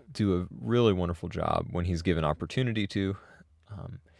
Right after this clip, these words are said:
just show a man that is really, uh,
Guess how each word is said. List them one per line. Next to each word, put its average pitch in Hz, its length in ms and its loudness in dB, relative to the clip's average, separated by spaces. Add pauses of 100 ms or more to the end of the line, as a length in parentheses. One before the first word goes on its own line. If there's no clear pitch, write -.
(260)
just - 440 4
show - 340 6
a 92 80 2
man 90 360 2
that 85 140 2
is 82 280 -2
really, 95 500 4
uh, 104 60 2